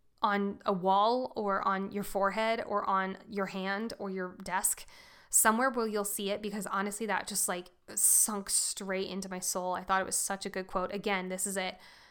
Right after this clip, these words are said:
"Success is not a race where the busiest and most stressed out person wins." It's by Marie Forleo.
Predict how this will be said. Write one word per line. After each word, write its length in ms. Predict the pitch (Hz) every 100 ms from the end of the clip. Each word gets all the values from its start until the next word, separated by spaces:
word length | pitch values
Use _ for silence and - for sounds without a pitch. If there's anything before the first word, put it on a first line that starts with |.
| _ _ _
"Success 520 | - - - 233 233 285
is 100 | 254
not 160 | 240
a 60 | 220
race 320 | 196 202 -
where 100 | 208
the 60 | 185
busiest 560 | - 208 208 233 233
and 220 | - 196 190
most 260 | 202 208
stressed 400 | - - 202 -
out 180 | 196 190
person 460 | - 196 190 196 190
wins." 420 | 185 113 220 -
It's 100 | -
by 120 | 202
Marie 300 | 202 196 202
Forleo. 640 | 202 196 185 196 - 226